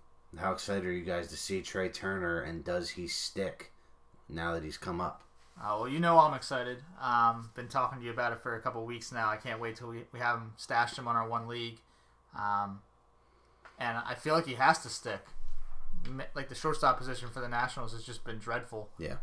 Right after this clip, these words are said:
Speaker 2: Uh, Danny Espinosa has just been a train wreck. Uh, I guess they're throwing Steven Drew out there as well. It, it's just not a good situation for them. And for a contending team, they need someone that can produce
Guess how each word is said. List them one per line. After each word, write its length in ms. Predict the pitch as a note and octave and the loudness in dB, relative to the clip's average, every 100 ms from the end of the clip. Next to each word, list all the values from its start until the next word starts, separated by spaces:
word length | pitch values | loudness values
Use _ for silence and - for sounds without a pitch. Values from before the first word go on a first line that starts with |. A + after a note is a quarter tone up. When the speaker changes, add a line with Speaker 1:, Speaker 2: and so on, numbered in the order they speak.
| - | -2
Speaker 2:
Uh, 200 | G#2+ G#2 | 2 0
Danny 320 | G#2 A#2 A#2+ A#2 | 0 -4 -2 -4
Espinosa 720 | - A2 A#2 A#2 - A2+ A2+ - - - - - - - | -6 -6 -4 -4 2 8 10 8 6 0 -2 -4 -8 -10
has 220 | A#2+ A2 | -8 -8
just 200 | B2 - | -8 -8
been 360 | A#2 A2 G#2+ A2 - _ - - - | -8 -8 -10 -14 -20 _ -20 -20 -20
a 60 | - | -14
train 300 | - B2+ A2+ | -6 -6 -4
wreck. 280 | A2+ G#2+ - | -4 -6 -4
Uh, 40 | |
I 300 | A2 G#2+ G#2 - B2+ | -4 -2 -4 -8 -8
guess 140 | - | -8
they're 120 | A2+ | -8
throwing 220 | A#2 A2+ A2 | -6 -6 -6
Steven 320 | C3 A#2 A2 | -8 -8 -8
Drew 220 | A2+ A#2 | -6 -4
out 200 | A2+ - | -2 -4
there 180 | A#2 A2 | -4 -6
as 140 | G#2+ | -6
well. 400 | A#2 A2 A2 A2 C3+ | -2 0 0 -2 -10
It, 160 | C#3 - | -10 -10
it's 140 | - | -8
just 200 | B2+ - | -8 -2
not 200 | B2 A#2+ | 0 0
a 40 | |
good 160 | A#2 A2 | -2 -8
situation 500 | A2+ A#2 A#2 A2+ A2 | -10 -8 -8 -8 -12
for 120 | A#2 | -8
them. 320 | A#2 A#2 G#2+ - - - _ - | -4 -2 -4 -12 -20 -20 _ -10
And 180 | A2 G#2+ | -8 -4
for 120 | A#2+ | -4
a 40 | |
contending 420 | A2+ A2+ C3 A#2+ | -4 -6 -6 -6
team, 240 | A#2 B2+ A2+ | -8 -8 -8
they 140 | A#2+ | -6
need 220 | B2+ G#2+ | -8 -8
someone 260 | C3 B2 A#2+ | -6 -6 -6
that 120 | G#2+ | -8
can 100 | G#2+ | -10
produce 540 | G2 A2+ A#2 A2+ - | -14 -10 -10 -10 -12